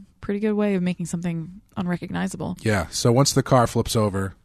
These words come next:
Speaker 2: uh, he's gonna get caught, so he dumps the acid all over
Speaker 1: Yeah,
Speaker 2: his
Speaker 1: that
Speaker 2: face.
Speaker 1: was, that's fucking intense.
Speaker 2: Yeah.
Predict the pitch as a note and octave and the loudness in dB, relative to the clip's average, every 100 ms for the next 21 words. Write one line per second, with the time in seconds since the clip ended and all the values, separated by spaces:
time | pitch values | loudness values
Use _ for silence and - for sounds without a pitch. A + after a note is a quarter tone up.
0 | _ _ _ - G2 F#2 F#2 A2 G2+ A2+ | _ _ _ -12 -8 -6 -4 -6 -2 -2
1 | F#2+ F2+ - F2+ E2+ F#2+ F#2 F2+ G2+ - | -2 -6 -6 -4 -4 -6 -4 -4 -4 -4
2 | F#2 F2+ E2+ F3 F#3 E3+ F#3+ E3+ F3 F#3 | -6 -4 -2 2 2 4 2 2 2 4
3 | A#3 F4 F4+ F#3+ - _ _ D4 G#3+ - | 6 6 4 2 -8 _ _ -2 0 -4
4 | - - C5+ - A4 A#3+ F3+ F3+ F#3 A3+ | -6 -6 -6 -4 2 4 4 2 2 2
5 | D#3+ A2+ F#2+ | 4 2 2